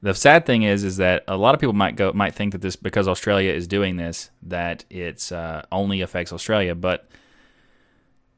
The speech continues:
essentially, it's, what's gonna happen is either every app and every service that provides anything for, to Australia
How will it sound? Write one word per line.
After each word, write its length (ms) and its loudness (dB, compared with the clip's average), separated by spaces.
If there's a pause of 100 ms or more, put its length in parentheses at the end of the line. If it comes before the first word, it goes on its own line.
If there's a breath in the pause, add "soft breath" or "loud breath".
essentially, 760 4
it's, 200 0 (120)
what's 260 2
gonna 260 0
happen 340 0
is 140 -6 (100)
either 500 -2 (120)
every 380 4
app 360 -4
and 80 -6
every 220 0
service 520 0
that 320 -8
provides 520 -2
anything 680 -2
for, 380 -6
to 180 -2
Australia 680 -2